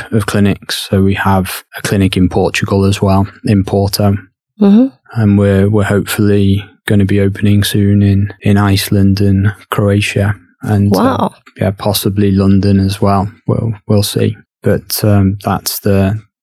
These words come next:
Speaker 1: the plan is to, yeah, can basically develop, grow the, grow the team throughout, throughout Europe, but just have these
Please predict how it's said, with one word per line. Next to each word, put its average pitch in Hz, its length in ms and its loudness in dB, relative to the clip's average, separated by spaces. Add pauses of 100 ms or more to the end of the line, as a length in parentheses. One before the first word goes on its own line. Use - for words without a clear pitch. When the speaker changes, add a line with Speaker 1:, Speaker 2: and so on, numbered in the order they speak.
Speaker 1:
the 98 80 -4
plan 104 420 -2
is 98 240 0
to, 98 420 0 (180)
yeah, 98 200 0
can 107 720 -2
basically 107 760 0 (100)
develop, 110 440 -2
grow 110 320 2
the, 104 420 0
grow 110 200 2
the 104 120 0
team 113 500 2 (300)
throughout, 101 400 0 (180)
throughout 98 300 -2
Europe, 113 460 2
but 98 240 0
just - 280 -4
have 98 260 -4
these 101 400 -2